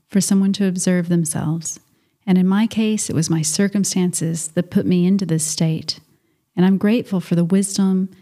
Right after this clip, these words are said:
and understanding, though it came at such a high price. The practice of self-observation takes a lot of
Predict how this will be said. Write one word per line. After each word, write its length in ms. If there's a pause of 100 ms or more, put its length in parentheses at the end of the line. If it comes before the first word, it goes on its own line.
(220)
and 140
understanding, 920 (680)
though 120
it 120
came 260
at 140
such 540 (100)
a 40
high 580
price. 540 (1400)
The 100
practice 580
of 100
self-observation 1160 (340)
takes 260
a 60
lot 320
of 140